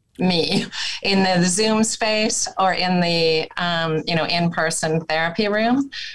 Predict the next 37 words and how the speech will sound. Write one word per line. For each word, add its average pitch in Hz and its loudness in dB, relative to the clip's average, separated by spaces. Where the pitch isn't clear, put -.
so 208 0
that 175 0
I 190 0
can 190 0
really 190 2
get 170 -2
to 185 -2
feel 170 0
and 165 0
see 160 2
and 165 0
hear 175 -2
what's 175 0
happening 165 0
for 160 -2
them. - -4
When 190 2
there's 196 2
been 233 0
a 220 2
relational 180 2
injury, 175 0
at 175 -2
times 208 0
that 165 -2
injury 175 0
is 170 0
at 151 -2
the 165 -2
forefront, 208 0
which 170 -2
is, 156 0
I 143 -2
think, 156 -4
what 165 -2
you're 165 0
describing. 156 0